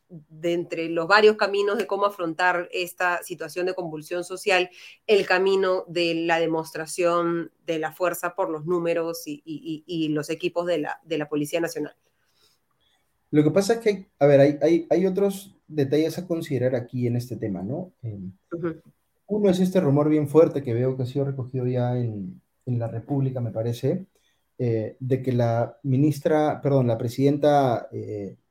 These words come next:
Speaker 2: Boluarte había renunciado, había, eh, eh, discutido al interior del gabinete con su gente más cercana que iba a renunciar tras las muertes, digamos, que ya se habían registrado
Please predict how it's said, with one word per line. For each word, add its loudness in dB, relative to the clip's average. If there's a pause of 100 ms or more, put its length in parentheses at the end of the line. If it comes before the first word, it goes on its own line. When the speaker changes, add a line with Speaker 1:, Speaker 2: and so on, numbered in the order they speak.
(140)
Speaker 2:
Boluarte 2 (560)
había 6
renunciado, 6
había, 4
eh, -4
eh, -4 (560)
discutido 2
al 2
interior -2
del 0
gabinete 0
con -12
su -20
gente -10
más -8
cercana -12
que -16
iba -4
a -2
renunciar -2 (380)
tras -8
las -8
muertes, -2
digamos, -4
que -8
ya -2
se -10
habían -6
registrado -12